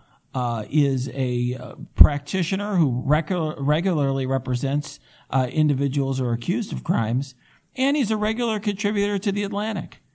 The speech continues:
But you probably know him best as Popat. Uh, he is, uh, a blogger and also a tweeter under that name, and he's a frequent commentator. And I, and I will just say to all of you, the reason I'm bringing him on is I think he provides a very interesting and balanced perspective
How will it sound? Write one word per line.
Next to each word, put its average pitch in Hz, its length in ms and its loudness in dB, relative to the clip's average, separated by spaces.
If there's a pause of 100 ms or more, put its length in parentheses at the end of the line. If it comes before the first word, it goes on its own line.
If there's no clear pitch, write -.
(260)
But 180 140 0
you 294 160 2
probably 220 560 2
know 196 180 4
him 180 160 6
best 151 400 0
as 147 160 0
Popat. 120 880 6
Uh, 117 300 0
he 156 320 2
is, 147 260 -2 (300)
uh, 117 480 -2
a - 20 0
blogger 185 680 4
and 156 120 0
also 147 400 0
a 120 40 2
tweeter 180 540 0
under 143 200 2
that 165 260 -2
name, 143 360 0 (360)
and 160 180 2
he's 156 160 2
a 143 60 2
frequent 202 420 -2
commentator. 120 800 0 (140)
And 180 120 0
I, 202 100 -2
and 202 140 -4
I 214 100 -2
will 233 100 -4
just 262 260 -6
say 208 200 0
to 175 120 -4
all 151 200 0
of 131 100 -2
you, 131 100 -2
the 135 100 -2
reason 226 300 -6
I'm 165 240 0 (340)
bringing 196 400 4
him 160 240 2
on 139 220 4
is 135 100 0
I 156 60 0
think 277 200 -4
he 214 120 0
provides 147 560 0
a 127 60 -2
very 135 260 -4
interesting 175 600 0
and 127 120 2
balanced 135 460 -2
perspective 120 640 -2